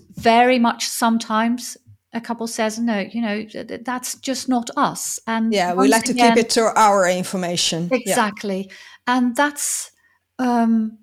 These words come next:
Speaker 1: so important, because a wedding is not about me or what other people expect. No, a wedding is just about what a couple wants it to be, nothing more and nothing less.
Speaker 2: Yeah.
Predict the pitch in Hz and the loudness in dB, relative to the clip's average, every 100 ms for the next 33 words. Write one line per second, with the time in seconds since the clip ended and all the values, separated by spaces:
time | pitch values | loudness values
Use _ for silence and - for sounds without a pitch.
0 | _ - - 277 247 247 302 285 208 190 | _ -6 0 2 0 -2 -2 -2 -6 -8
1 | - 226 247 233 240 233 247 240 233 233 | -8 -4 -4 -4 -2 0 0 0 0 0
2 | 233 220 240 240 233 240 233 214 214 214 | -2 -2 0 -2 -2 -6 -2 -2 -4 -8
3 | - - - - _ _ _ _ 226 220 | -14 -20 -20 -20 _ _ _ _ -2 0
4 | 220 220 226 226 - _ - 214 208 202 | 0 -2 -4 -10 -20 _ -6 0 2 0
5 | 208 208 - - 233 226 226 226 226 214 | 0 -4 -4 -4 -4 -4 -4 -4 -4 -6
6 | - - 220 - 226 180 - 214 240 240 | -8 -4 -4 -2 -2 -2 -2 -2 0 0
7 | 226 214 202 - - 302 311 311 - 262 | -2 -4 -6 -8 -2 2 2 0 -4 -2
8 | 247 240 240 240 - - - 226 220 - | 2 2 0 -6 -16 -16 -4 -2 -2 -8
9 | 202 - - 226 226 214 214 202 214 214 | -10 -10 -8 -6 -4 -4 -2 -2 -2 -2
10 | - 214 - 214 208 190 190 - - 214 | -6 -8 -8 -8 -4 -4 -6 -12 -4 -2
11 | 233 233 208 208 208 202 208 208 202 202 | -2 -2 -2 -2 -2 -4 -4 -4 -4 -6
12 | 196 208 214 202 - - - _ - 185 | -6 -4 -6 -8 -16 -18 -20 _ -10 -4
13 | 180 | -4